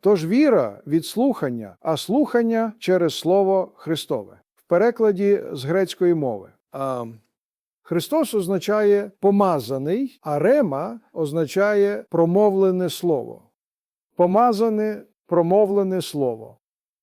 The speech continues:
І це помазання на промовленому Слові Божому пробуджує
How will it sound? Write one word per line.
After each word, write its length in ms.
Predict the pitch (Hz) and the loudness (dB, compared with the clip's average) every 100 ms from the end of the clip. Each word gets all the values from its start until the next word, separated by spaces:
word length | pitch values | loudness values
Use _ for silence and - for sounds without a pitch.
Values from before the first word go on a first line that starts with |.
| _ _ - | _ _ -10
І 120 | 156 | -8
це 200 | - 170 | -2 -4
помазання 960 | - 160 180 269 226 160 147 135 120 113 | 0 0 2 2 0 -2 -4 -6 -12 -8
на 240 | 143 175 165 | -2 0 0
промовленому 880 | 175 180 196 202 185 170 160 160 | 0 2 4 4 2 2 -2 -4
Слові 360 | 143 170 170 156 | -4 0 2 2
Божому 680 | 143 214 269 160 131 107 101 | 2 0 2 -2 -6 -8 -10
пробуджує 960 | - 175 165 269 220 160 196 190 196 | 0 0 2 2 2 0 2 4 2